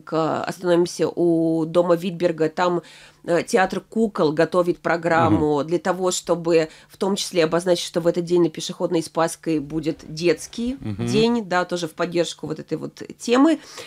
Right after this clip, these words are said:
Speaker 1: И мы надеемся, что у нас всё получится, и мы доедем ещё до Д К России, это в Нововятске.
Speaker 2: Нововятске, да.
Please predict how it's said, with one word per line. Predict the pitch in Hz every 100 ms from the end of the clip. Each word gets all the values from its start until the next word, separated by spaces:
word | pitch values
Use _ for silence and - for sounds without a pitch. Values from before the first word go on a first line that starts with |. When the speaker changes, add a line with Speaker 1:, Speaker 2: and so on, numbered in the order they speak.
| - -
Speaker 1:
И | - 247 269 -
мы | 190 240 226 - _
надеемся, | 170 196 214 220 -
что | 165 175
у |
нас | 160 156
всё | - - 190
получится, | - 160 262 254 240 -
и | -
мы | 196 254
доедем | 180 175 240 226 214
ещё | 135 170 - 220
до | 220 160 202 202
Д | 175
К | - 175
России, | 170 170 - 262
это | 202 202 180
в | 175
Нововятске. | 180 175 165 156
Speaker 2:
Нововятске, | 107 95 71 -
да. | 92